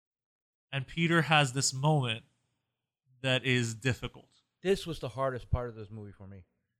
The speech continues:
Speaker 2: right? I, I, in, as far as the writing was concerned, I thought it was ideal to this moment,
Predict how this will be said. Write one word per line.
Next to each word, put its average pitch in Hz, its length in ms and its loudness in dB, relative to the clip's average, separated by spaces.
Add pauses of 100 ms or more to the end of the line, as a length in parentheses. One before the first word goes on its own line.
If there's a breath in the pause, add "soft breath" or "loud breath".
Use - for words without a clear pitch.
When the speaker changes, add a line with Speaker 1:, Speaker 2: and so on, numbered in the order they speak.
(180)
Speaker 2:
right? 117 280 -12 (420)
I, 131 180 -6 (300)
I, 147 220 -8 (100)
in, 156 160 -10 (100)
as 139 120 -14
far 170 160 0
as 147 80 -2
the 135 100 -6
writing 160 340 0
was 165 140 -8
concerned, 160 400 -8
I 135 100 -8
thought 135 240 -4
it 123 80 -10
was 117 220 -14 (260)
ideal 180 640 -2 (240 soft breath)
to 127 100 -2
this 151 240 -2
moment, 107 300 -6